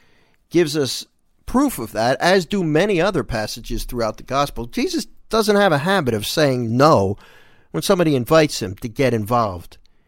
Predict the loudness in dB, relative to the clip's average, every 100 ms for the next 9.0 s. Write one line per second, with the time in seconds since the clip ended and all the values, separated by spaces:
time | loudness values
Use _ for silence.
0 | _ _ _ -6 -2 -2 -2 -4 -8 -12
1 | -20 -20 _ _ _ _ -8 -6 -4 -2
2 | 2 2 0 -2 -2 0 -2 -4 -2 0
3 | 0 -4 -4 -4 -4 -4 -6 -8 -6 -2
4 | -2 -4 -4 -4 -6 -14 -16 _ _ _
5 | _ _ _ _ _ 0 2 6 6 6
6 | 2 0 -2 0 2 2 2 0 -6 -20
7 | -8 -4 -2 2 2 2 -2 -2 -4 -6
8 | -6 -4 -4 -4 -6 -8 -6 -6 -6